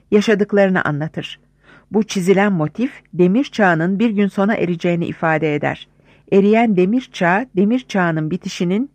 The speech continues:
sembolüdür. Eriyen demir dağdan insanların çıkışı sırasında kurtun yol göstermesi ile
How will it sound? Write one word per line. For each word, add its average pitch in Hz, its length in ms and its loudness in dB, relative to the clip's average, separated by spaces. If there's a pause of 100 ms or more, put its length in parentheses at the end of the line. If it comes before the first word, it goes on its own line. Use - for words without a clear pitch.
sembolüdür. 175 880 -2 (520)
Eriyen 202 460 4
demir 214 360 2
dağdan 170 500 -2
insanların 196 580 0
çıkışı 247 400 -8
sırasında 170 680 -2 (420)
kurtun 254 440 0
yol 247 240 4
göstermesi 175 680 -2
ile 160 360 -2